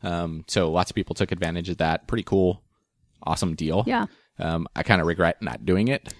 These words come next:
Speaker 2: Me too. I, d-, I guess I didn't understand what was happening at the expo and didn't, like, ask.
Speaker 1: Mm-hmm.
Speaker 2: I think if I had, then maybe I would have waited. And then we realized it, and I'm jumping ahead, but the next day when we were at the Nike store,
Speaker 1: Right.
Speaker 2: that that's what was going on. And then I kinda thought about it for a while. I was like, "Ah," and then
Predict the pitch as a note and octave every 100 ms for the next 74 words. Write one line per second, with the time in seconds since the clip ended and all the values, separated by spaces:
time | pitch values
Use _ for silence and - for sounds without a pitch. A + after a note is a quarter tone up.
0 | - C#4+ D4 D#4+ A#3 A3+ C4 A#3+ C#4+ -
1 | B3 A#3 D4+ C#4 A3+ B3 A3 A3 G#3+ G#3
2 | G3+ - G3+ G3+ F#3+ - - - B3 D4
3 | A3+ G#3 G3+ G3 F3+ - F#3+ C#4 - -
4 | - A#2 E2+ - _ _ _ - A#3 B3
5 | A3+ G3+ G3+ G3+ G3+ G3 F#3+ F#3+ F#3 F#3
6 | F3+ F#3+ G#3 B3 - _ - - A#3 G#3+
7 | G#3+ G#3+ G3+ G3 F#3+ F#3+ F#3+ - _ -
8 | G#3+ G3 G3 G3 F#3+ G3 G3 F#3 F#3 F#3
9 | F#3 F3+ F3+ F3+ F#3 F#3 - - F#3 F3
10 | G#3+ G#2 D#2+ - - - G#3 G3+ A#3 A3
11 | G#3 G#3 G#3 G#3 G#3 G3+ - C4+ G#3+ G3+
12 | A3 A3 A3+ - A#3 A3+ C4+ - F4 E4
13 | D#4+ D#4+ D4+ A3+ A3 G3+ F#3+ F3+